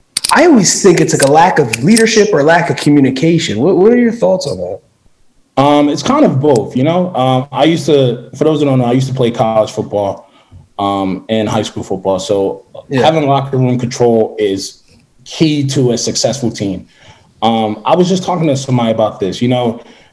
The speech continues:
Speaker 2: Donovan McNabb, and I, I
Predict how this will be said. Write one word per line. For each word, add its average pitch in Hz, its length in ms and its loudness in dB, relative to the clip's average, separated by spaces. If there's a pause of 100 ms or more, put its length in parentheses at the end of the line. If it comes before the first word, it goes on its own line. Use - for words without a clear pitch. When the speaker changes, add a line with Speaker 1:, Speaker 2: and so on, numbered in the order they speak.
(1900)
Speaker 2:
Donovan 185 400 4
McNabb, 143 720 0
and 117 320 0
I, 127 80 2
I 143 140 0